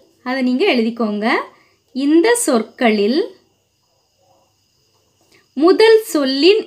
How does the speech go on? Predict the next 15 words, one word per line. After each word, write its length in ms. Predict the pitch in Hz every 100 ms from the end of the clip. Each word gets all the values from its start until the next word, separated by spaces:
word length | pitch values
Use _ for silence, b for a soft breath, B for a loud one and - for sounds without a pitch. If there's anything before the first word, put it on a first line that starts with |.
| -
இறுதியில் 600 | 254 302 370 370 359 403
உள்ள 300 | 269 214 208 277 508 - _
கு 180 | 370 440 453 320
என்னும் 400 | 269 254 269 262
எழுத்து 460 | 226 220 233 233 440 571 b b b -
கி 140 | 403 440 392
என்று 320 | 254 226 240 480
ஒலிக்கிறது. 560 | 339 269 233 220 196 196 b b b 233
அதுவும் 540 | 247 294 214 208 294 508 b b _
முழுமையாக 840 | 254 339 403 403 349 240 208 285 392 571 b b -
ஒரு 280 | 277 415 494
மாத்திரை 560 | 285 262 302 381 381 392
அளவில் 400 | 262 240 302 339
ஒலிக்காமல் 760 | 247 254 277 311 247 208 214 370 539 B B -
அரை 300 | 254 320